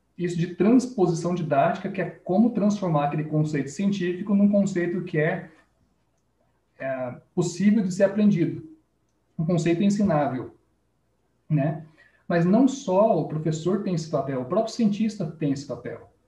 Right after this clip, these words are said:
né? Então, existem alguns movimentos no mundo, aqui no Brasil, é, também faz parte de,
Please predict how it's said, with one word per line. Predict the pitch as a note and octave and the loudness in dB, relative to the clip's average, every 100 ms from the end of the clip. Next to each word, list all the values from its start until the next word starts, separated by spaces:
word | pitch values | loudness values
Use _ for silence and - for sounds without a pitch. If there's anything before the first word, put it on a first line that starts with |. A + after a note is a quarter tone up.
| _ _ _ _ - | _ _ _ _ -10
né? | C3+ G3+ G3+ _ _ _ | -6 -6 -8 _ _ _
Então, | D3+ D#3 F3 D#3+ - - - | 0 2 2 -2 -6 -12 -4
existem | C#3+ D#3+ G#3 F#3+ | -2 0 2 4
alguns | G#3+ G#3 | 4 4
movimentos | F3+ C#3 C3+ F#3 G3+ D#3 | 2 2 2 2 0 0
no | |
mundo, | C3 D#3+ G3+ D3+ | 0 4 4 2
aqui | D3+ | 0
no | D3+ | -2
Brasil, | C#3+ B2+ D3+ E3+ - - - _ _ _ | -2 -2 0 2 0 -6 -16 _ _ _
é, | D#3 C3 B2+ A#2+ - _ _ _ | -6 -4 -4 -6 -12 _ _ _
também | D3+ D#3 | 2 2
faz | D#3+ D#3 | 2 0
parte | - C#3 D3+ E3+ E3+ C3+ | -2 0 2 2 0 -6
de, | A#2+ C3 B2+ | -4 -4 -4